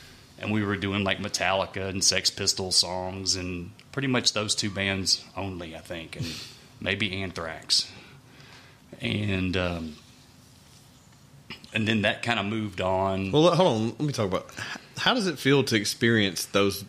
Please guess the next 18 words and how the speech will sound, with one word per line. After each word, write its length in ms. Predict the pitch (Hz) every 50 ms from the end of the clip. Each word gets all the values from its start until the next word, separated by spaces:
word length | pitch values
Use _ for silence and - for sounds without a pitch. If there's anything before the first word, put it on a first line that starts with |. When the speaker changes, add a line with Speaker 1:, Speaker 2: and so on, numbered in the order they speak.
| - -
Speaker 2:
those 240 | 98 101 98 98
bands 360 | 92 92 92 95 92 92 90 90
and 120 | 87 85
that, 240 | 90 92 90 - -
and 160 | 90 87 87
those 220 | 90 90 90 87 87
years 420 | 87 92 98 95 87 85 87 85
and, 180 | 90 87 82 73 -
and 240 | 92 92 87 90 87
come 200 | - - 104 101
up 120 | 95 87 -
in 140 | 90 87
music 320 | 87 95 98 85 92 85 -
at 60 | 80
the 80 | - -
same 200 | - 90 87 85
time? 220 | - 87 82 80
Like, 160 | 80 78 -